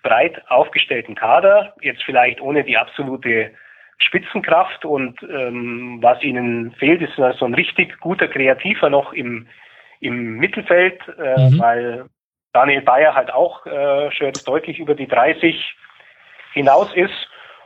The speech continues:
Speaker 1: und, ähm, den Verein haben sie jetzt ganz gut aufgestellt.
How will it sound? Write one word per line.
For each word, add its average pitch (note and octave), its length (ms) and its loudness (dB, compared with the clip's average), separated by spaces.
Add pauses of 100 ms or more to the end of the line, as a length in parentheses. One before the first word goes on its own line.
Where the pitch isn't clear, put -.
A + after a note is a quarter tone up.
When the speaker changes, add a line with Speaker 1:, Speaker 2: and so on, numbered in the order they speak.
(140)
Speaker 1:
und, D3 400 0 (200)
ähm, C3+ 520 4 (1300)
den D3+ 120 0
Verein F#3+ 540 2
haben F3 180 -2
sie - 80 -4
jetzt D#3+ 180 -2
ganz C#3+ 220 0
gut C3+ 160 -10
aufgestellt. G3 760 2